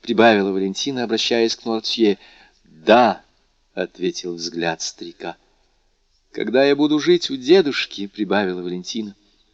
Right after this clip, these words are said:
«господин Моррель сможет видеться со мной в присутствии моего доброго и почитаемого покровителя. Если узы, которые связывают наши, может быть, неопытные и изменчивые сердца, встретят его одобрение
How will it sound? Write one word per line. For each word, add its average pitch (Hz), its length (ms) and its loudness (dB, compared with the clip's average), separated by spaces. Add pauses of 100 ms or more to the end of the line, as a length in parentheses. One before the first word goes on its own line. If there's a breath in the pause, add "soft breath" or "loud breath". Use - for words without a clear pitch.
(100)
«господин 135 500 0
Моррель 131 760 4
сможет 120 600 -4
видеться 110 480 -6
со 131 160 -6
мной 123 180 -6
в - 80 -20
присутствии 117 640 -8
моего 117 320 -4
доброго 107 600 2 (380 soft breath)
и 110 100 -10
почитаемого 107 760 -2
покровителя. 98 680 -16 (760)
Если 120 460 0
узы, 110 440 -4 (520)
которые 101 320 -2
связывают 107 640 2
наши, 113 440 2
может 101 200 -10
быть, 113 200 -6
неопытные 120 800 0
и 92 100 -10
изменчивые 139 640 -2
сердца, 151 560 0 (340 loud breath)
встретят - 640 6
его 95 200 -2
одобрение 104 600 0